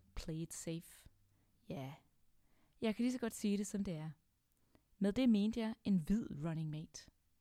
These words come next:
Det er vel det, folk bedst kan lide. Det ved de, hvad er. Og den generelle konsensus er vel,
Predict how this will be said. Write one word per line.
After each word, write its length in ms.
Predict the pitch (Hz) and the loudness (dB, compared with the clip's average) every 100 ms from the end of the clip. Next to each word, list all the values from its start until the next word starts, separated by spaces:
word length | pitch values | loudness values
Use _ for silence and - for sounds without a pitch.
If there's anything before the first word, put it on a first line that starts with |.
| _ _ _ _ _ | _ _ _ _ _
Det 100 | 202 | 0
er 40 | 180 | 0
vel 160 | 170 | 0
det, 140 | 170 170 | -6 -6
folk 220 | - - | -6 -6
bedst 220 | - 160 | -8 -10
kan 140 | - 175 | -8 -6
lide. 220 | 185 208 - _ _ _ _ _ | -4 -6 -10 _ _ _ _ _
Det 140 | - 165 | -6 -4
ved 120 | - | -4
de, 120 | 165 | -6
hvad 120 | 151 - | -6 -2
er. 280 | 175 190 196 _ _ _ _ _ _ _ _ - | -2 -2 -4 _ _ _ _ _ _ _ _ 0
Og 120 | 240 | 2
den 100 | 226 | 2
generelle 400 | 240 220 226 233 | 2 2 0 0
konsensus 600 | 233 208 196 190 214 - | 0 2 0 0 -4 -2
er 140 | 170 | -2
vel, 220 | 175 196 | 0 -2